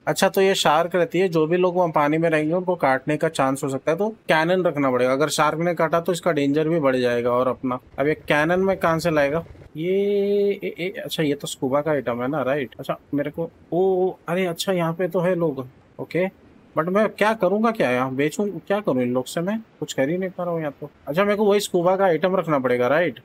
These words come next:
अरे यार, scuba item तेरी ऐसे की तैसी। रुको, तीन लोग हैं ना, तीन मंगा ही लेते हैं। रुको,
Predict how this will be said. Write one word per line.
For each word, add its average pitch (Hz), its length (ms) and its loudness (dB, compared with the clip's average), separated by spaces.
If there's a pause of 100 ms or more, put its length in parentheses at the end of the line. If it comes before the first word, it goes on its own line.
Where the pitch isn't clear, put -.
अरे 143 180 0
यार, 151 520 2
scuba 156 340 0
item 185 800 2
तेरी 139 220 0
ऐसे 139 240 -2
की 156 60 -4
तैसी। 151 340 -2
रुको, 151 240 -2
तीन 156 260 0
लोग 160 160 2
हैं 147 80 2
ना, 165 80 0
तीन 156 220 0
मंगा 139 240 2
ही 143 120 2
लेते 127 260 0
हैं। 127 120 0
रुको, 123 200 -8